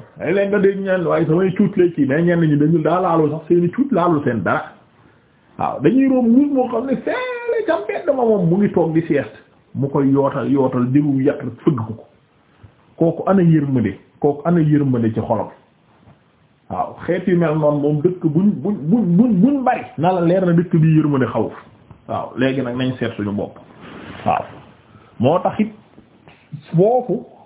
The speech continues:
te ci biir nit ñi dafay feeñ. Képp ku ñu respecté sa parce que sa juddu la, ab juddoom la, wala alal wala lu ñu ko yaakaare.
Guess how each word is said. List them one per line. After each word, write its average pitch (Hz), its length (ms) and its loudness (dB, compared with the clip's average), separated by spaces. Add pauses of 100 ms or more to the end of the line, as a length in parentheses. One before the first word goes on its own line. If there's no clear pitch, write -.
(760)
te 220 80 8
ci 254 240 0
biir 415 280 0
nit 415 180 0
ñi 302 80 2
dafay 196 280 0
feeñ. 117 220 -6 (420)
Képp - 260 2 (120)
ku 220 80 0
ñu 202 120 2
respecté 180 500 -2
sa 165 240 0 (120)
parce - 220 0
que - 60 -6
sa - 100 2
juddu 135 400 2
la, - 80 -4 (760)
ab 131 120 -4
juddoom 135 380 2
la, - 120 -8 (420)
wala 156 360 0
alal 180 220 0
wala 165 260 0
lu 175 220 4
ñu 294 120 0
ko - 100 2
yaakaare. 185 560 -4